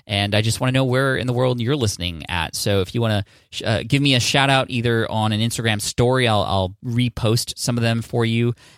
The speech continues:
Uh, and even on Twitter, I'll retweet some of you guys and just show me a picture where you're at. Please do not do this if you are driving. Just continue to drive, eyes on the road, and listen in on this final business mistake here, because this is a big one.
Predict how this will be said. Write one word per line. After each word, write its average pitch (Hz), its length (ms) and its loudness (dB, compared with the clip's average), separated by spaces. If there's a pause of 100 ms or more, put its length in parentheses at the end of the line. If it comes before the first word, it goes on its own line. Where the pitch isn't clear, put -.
(120)
Uh, 98 260 0
and 98 280 -2
even 101 180 -4
on 98 100 -2
Twitter, 104 320 0
I'll 95 140 2
retweet 95 360 -4
some 98 140 -4
of 95 60 -4
you 95 80 -4
guys 95 400 -2 (100)
and 92 300 -2
just 101 160 -4
show - 160 -2
me 143 100 -2
a - 40 -2
picture 131 280 -4
where 90 140 -2
you're 98 120 0
at. 90 200 -2 (160)
Please 127 280 0
do 113 120 -4
not 104 140 0
do 101 100 0
this 95 200 -2
if - 120 -10
you 90 80 -4
are 87 80 -2
driving. 92 340 -4
Just 92 200 -10
continue 131 360 -8
to - 120 -16
drive, 113 360 0
eyes 117 200 0
on 131 100 0
the 123 60 -2
road, 104 360 2 (400)
and 92 140 -8
listen 98 260 -2
in 92 140 -2
on 90 100 -2
this 92 140 -6
final 95 300 -6
business 98 480 -6
mistake 90 400 -8
here, 90 320 -6 (380)
because 98 340 -6
this 110 180 -2
is 110 120 -4
a 104 40 -2
big 110 180 -2
one. 92 240 -4